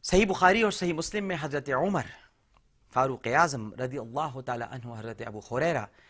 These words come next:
رضی اللہ تعالی عنہ سے روایت ہے کہ نبی کریم صلی اللہ علیہ وآلہ وسلم کی خدمت میں ایک صاحب نے آ کر دریافت کیا کہ قیامت کب آئے گی؟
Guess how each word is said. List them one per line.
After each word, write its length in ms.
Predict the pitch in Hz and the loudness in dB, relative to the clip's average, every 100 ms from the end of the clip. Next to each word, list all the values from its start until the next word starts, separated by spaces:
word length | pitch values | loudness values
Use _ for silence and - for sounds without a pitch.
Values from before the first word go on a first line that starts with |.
| - _ _ _ | -20 _ _ _
رضی 240 | - 139 139 | -4 -2 -2
اللہ 340 | 120 147 123 | -4 -6 -6
تعالی 220 | 127 120 117 | -6 -4 -4
عنہ 240 | 127 117 | -6 -8
سے 180 | 117 107 | -8 -8
روایت 420 | 101 110 143 - | -4 -4 -4 -8
ہے 100 | - - _ _ - _ _ | -18 -20 _ _ -20 _ _
کہ 160 | _ 117 | _ -8
نبی 160 | 131 | -6
کریم 320 | 135 151 190 143 | -6 -6 -8 -8
صلی 260 | - 139 | -8 -8
اللہ 160 | 117 127 | -6 -4
علیہ 460 | 143 117 - 117 | -4 -6 -10 -8
وآلہ 160 | 117 117 | -6 -6
وسلم 400 | 107 135 131 127 | -8 -10 -10 -12
کی 120 | 117 | -12
خدمت 500 | 110 156 151 139 - | -10 -10 -8 -12 -12
میں 80 | - _ _ _ _ _ _ _ _ _ _ _ _ | -20 _ _ _ _ _ _ _ _ _ _ _ _
ایک 160 | - - | -14 -10
صاحب 300 | - 135 147 | -6 -4 -4
نے 100 | 123 | -6
آ 100 | 117 | -8
کر 120 | 117 | -8
دریافت 460 | 104 101 120 135 _ | -10 -8 -10 -10 _
کیا 160 | 117 | -16
کہ 120 | - 117 | -14 -14
قیامت 380 | 113 120 127 - | -10 -10 -10 -14
کب 160 | 139 | -14
آئے 120 | 95 90 | -14 -18
گی؟ 60 | 156 | -20